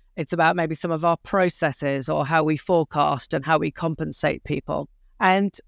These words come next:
you obviously need all of this. This is the core of, of RevOps, but it's only there in support of the capabilities that are in the top half, which is how our buyers, uh, perceive us. Uh, one of the things that I've really experienced,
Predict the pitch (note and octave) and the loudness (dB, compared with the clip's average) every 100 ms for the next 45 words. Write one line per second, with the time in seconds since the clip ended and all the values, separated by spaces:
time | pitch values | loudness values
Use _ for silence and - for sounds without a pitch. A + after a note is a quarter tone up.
0 | - A3+ B3 C4 C#4 B3 G3 F3 F3 A3+ | -6 0 2 2 2 0 0 -4 0 2
1 | F#3+ F3 G#3+ F3 D#3+ F#3+ - F#3+ - D#3+ | 2 4 2 2 2 0 -2 -10 -12 -8
2 | E3 - G#3 F#3+ E3+ D#3 C#3 - D#3+ F#3 | -10 -2 2 4 4 0 -2 -4 -4 0
3 | F#3+ D#3 - - - F#3 G3+ G3+ - A3+ | 0 0 -2 -8 -8 -2 -2 -2 -2 0
4 | A#3+ A#3+ A3 G#3 F3+ E3 D#3+ D3+ F3 - | 2 2 2 2 2 0 -4 -6 -10 -4
5 | G3+ F3+ E3 D3+ D#3+ - F3 D#3+ D#3 E3+ | 0 2 2 -2 -6 0 0 0 0 0
6 | D#3 - D#3 D3+ - D#3 D#3 D#3 D3+ - | 0 -2 -2 -2 -4 -2 -2 -2 -2 0
7 | F#3+ - D3+ C#3+ C#3 - F3+ E3 D#3 - | 0 0 -2 -2 -2 -8 -6 -4 -6 -2
8 | D#3+ D3+ D3 C#3 D#3 D3 C#3+ D3 - - | 2 2 2 2 2 2 0 -2 -8 -10
9 | - - C#3+ D#3+ D3 - - - _ _ | -10 -8 -4 0 0 -2 -8 -14 _ _
10 | _ _ _ _ _ _ _ - - A3 | _ _ _ _ _ _ _ -20 -10 2
11 | A3+ A#3 A3 G3 G#3 F#3+ F3 F#3 F3 E3+ | 4 4 2 0 0 0 0 0 2 0
12 | E3+ F#3 F3+ E3+ E3 D#3 D#3+ G#3+ F#3 - | 2 2 2 2 0 -2 -4 -4 -4 -2
13 | G#3 G#3 G3 D#3+ D3 - - | 0 2 4 2 -2 -8 -18